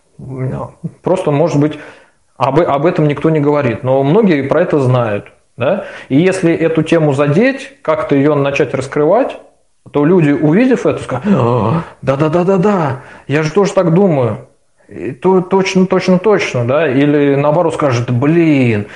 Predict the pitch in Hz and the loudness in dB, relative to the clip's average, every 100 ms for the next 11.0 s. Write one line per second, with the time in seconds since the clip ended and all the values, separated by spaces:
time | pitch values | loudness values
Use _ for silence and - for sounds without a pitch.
0 | - - - 131 127 151 170 156 165 151 | -18 -20 -12 -4 -2 0 -2 -2 0 0
1 | 135 147 139 143 135 123 113 107 - - | 0 -2 -2 0 0 0 -2 -4 -10 -12
2 | 135 127 127 135 131 139 131 - 139 143 | -4 -4 -2 -4 -2 -2 -2 -2 -2 0
3 | 143 139 156 147 147 151 156 151 151 160 | -2 0 -2 0 0 -2 -2 0 0 0
4 | 156 - 175 151 139 120 123 143 143 151 | -2 -2 -2 0 0 -2 0 0 0 -2
5 | 127 151 156 156 151 170 170 147 127 117 | 0 0 2 2 2 2 2 2 0 0
6 | 143 175 - - - - _ _ _ - | -2 -2 -8 -18 -20 -20 _ _ _ -18
7 | - 85 - _ _ - 113 147 165 - | -16 -16 -20 _ _ -12 0 2 2 -2
8 | 170 - - 123 107 113 123 160 - 123 | -2 -2 -2 -2 -2 -4 -2 -2 -2 -2
9 | 143 151 151 143 135 131 135 139 156 - | 0 0 0 0 2 2 0 -2 -6 -6
10 | - 120 - 131 131 104 95 - 135 | -6 -6 -2 -4 -2 -4 -6 -2 -2